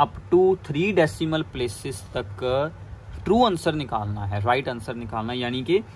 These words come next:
हमें point के आगे total चार places तक divide solve करनी पड़ेगी, बाद में रखने कितने हैं, तीन रखने हैं आई के case में।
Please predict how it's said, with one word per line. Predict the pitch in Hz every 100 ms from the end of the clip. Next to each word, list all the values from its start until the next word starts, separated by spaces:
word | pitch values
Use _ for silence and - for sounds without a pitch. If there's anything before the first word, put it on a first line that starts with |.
| - - - -
हमें | 147 190
point | - 160 156 175
के | 180 170
आगे | 147 151
total | 170 156 151 185 180
चार | - 147 139 151 165 180 - -
places | 143 135 151 139 -
तक | 135 160
divide | 127 113 110 113
solve | 123 110
करनी | 110 123 131
पड़ेगी, | 127 131 139 170
बाद | 131 127
में | 143
रखने | 120 - 143
कितने | 139 135
हैं, | 180 -
तीन | 160 170 151
रखने | 110 143
हैं | 170 -
आई | 156 151
के | 156
case | 156 120 101
में। | -